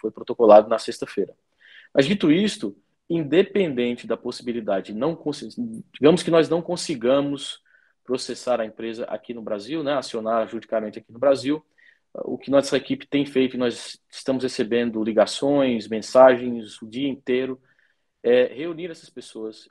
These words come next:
deixá-las tranquilas, é, no sentido de que nós vamos fazer o melhor pra recuperar esses valores, tá? Se não, na justiça brasileira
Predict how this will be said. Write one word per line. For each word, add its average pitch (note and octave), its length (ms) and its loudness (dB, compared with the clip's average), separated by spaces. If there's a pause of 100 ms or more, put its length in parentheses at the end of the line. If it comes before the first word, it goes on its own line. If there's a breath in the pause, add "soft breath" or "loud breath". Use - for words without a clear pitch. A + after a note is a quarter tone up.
(120)
deixá-las C3+ 600 -4 (120)
tranquilas, D3+ 760 -4 (440)
é, A2 420 2 (100)
no C#3+ 120 -6
sentido F#3+ 260 -4
de F#3+ 80 -4
que G3+ 120 -4
nós G3 180 2
vamos F#3+ 160 2
fazer F3 200 6
o F3 60 4
melhor D3+ 240 6
pra D#3+ 120 -2
recuperar D3+ 340 4
esses - 180 -4
valores, G#2+ 480 -4 (140)
tá? A#2+ 260 -6 (320 soft breath)
Se - 180 -6
não, D3+ 400 0
na B2+ 140 -6
justiça C3 260 -8
brasileira C#3+ 600 2